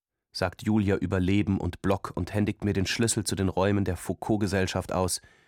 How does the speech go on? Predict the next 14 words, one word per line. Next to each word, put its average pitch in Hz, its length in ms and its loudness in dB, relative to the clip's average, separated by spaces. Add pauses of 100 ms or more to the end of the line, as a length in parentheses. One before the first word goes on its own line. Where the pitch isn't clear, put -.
(160)
damit 95 200 0
ich - 160 -8
ungestört 101 520 0
arbeiten 98 400 0
kann. 87 260 -2 (1800)
Irgendeine 127 580 2
obskure 131 560 0
Soziologenvereinigung. 98 1300 0 (3000)
Dritter 156 400 4
Zehnter 139 420 2
zweitausendelf, 113 1000 0 (800)
zehn 123 260 2
Uhr 113 80 4
neunzehn. 104 540 2